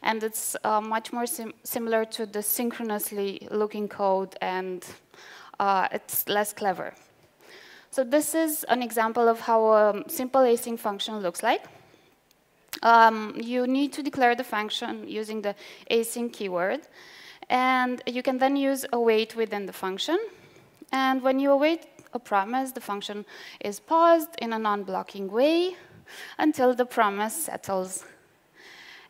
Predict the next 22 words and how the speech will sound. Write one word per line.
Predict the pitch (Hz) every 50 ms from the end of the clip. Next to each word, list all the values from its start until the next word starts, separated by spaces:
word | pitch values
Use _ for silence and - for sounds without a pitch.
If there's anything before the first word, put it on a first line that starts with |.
| -
And, | - 247 254 254 254 262 262 262 262 254 254 254 240 - -
um, | - 240 247 240 240 240 233 226 226 226 -
as | - 240 240
you | 262
can | 262 - 269 262
see, | 262 262 - - 269 277 285 294 294
there, | 269 233 240 240 233 226
even | - 247 247 240 269 262 254
the | 240 233 233
chaining | - - 226 214 208 226 240 269 302 311 320
looks | 294 247 226 226 220
very, | 214 214 214 214 208 214 214 214 214
like, | 214 233 254 247 -
it's | 247 - -
natural | 247 233 220 214 - - - 220 208 208 202
to | 208 - 220
read, | 202 202 202 196 190 190 - -
it's | 202 202 - -
easy | - 220 214 202 190 208 202
to | 202 - - 202
reason | 180 180 190 190 185 - 185
about, | 185 185 180 185 190 185 185 185